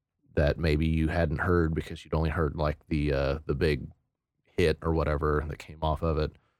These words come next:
So, anyway, this is the first episode in the Soloed series. Um, I'm just gonna number them all like, uh, like I have been, you know, chronologically, instead of starting a,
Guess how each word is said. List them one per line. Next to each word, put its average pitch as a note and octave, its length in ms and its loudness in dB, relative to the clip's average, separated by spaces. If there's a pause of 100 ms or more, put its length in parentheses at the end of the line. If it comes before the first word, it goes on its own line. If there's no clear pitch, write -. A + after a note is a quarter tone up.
(220)
So, F2 460 4 (420)
anyway, F#2 400 6 (920)
this A2+ 280 4
is G2+ 260 6
the E2+ 280 2
first - 420 0 (300)
episode F2 460 2
in E2 120 2
the D2+ 40 0
Soloed F2 560 6
series. C#2+ 640 0 (120)
Um, C2 420 -2 (600)
I'm E2+ 120 2
just D2+ 140 0
gonna D#2+ 200 2
number D#2+ 560 2 (240)
them F2 160 2
all D#2 320 2
like, D2+ 320 0
uh, C#2 220 0 (1040)
like D#2 200 2
I D#2+ 100 2
have D2+ 360 0
been, D2 500 0
you D#2 100 -4
know, D2 220 0 (120)
chronologically, D2+ 880 0 (500)
instead D#2 320 2
of D2+ 140 2
starting D2+ 380 0
a, C2 60 -2